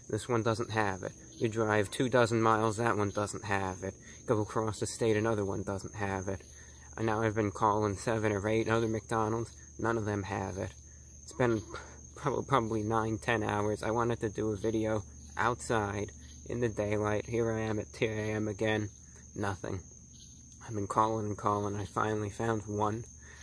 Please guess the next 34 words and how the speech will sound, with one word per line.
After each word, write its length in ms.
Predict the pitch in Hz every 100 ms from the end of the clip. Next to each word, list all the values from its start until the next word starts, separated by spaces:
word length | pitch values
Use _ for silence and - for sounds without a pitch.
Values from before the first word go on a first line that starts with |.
| - -
Just 200 | - -
one 240 | 110 123 123
McDonald's. 580 | 113 113 101 104 98
They 120 | - 101
say 160 | 113
they 160 | 104 101
barely 560 | 120 113 107 104 104
have 340 | 101 104 101 95
any. 300 | 101 101 95 - - - - - -
It's 100 | -
a 60 | 104
race 340 | 101 117 110
against 460 | 107 101 101 95 -
time, 340 | 107 98 98
honestly. 640 | 98 101 104 101 - 104 101 - - - - - - - - - - - - -
I 120 | 113
don't 140 | 113
know 120 | 101
what 200 | 95 98
to 100 | -
do, 280 | 98 101 95
but 140 | 98 101
I'm 160 | 101
gonna 180 | 98 98
try 340 | 92 104 95 95
it. 180 | 95 - - - - - - -
At 100 | -
th-, 120 | 123
at 120 | 113 -
this 180 | 131
point, 300 | - 117 104
we 100 | 107
have 160 | 104 101
nothing, 520 | 107 113 120 - 95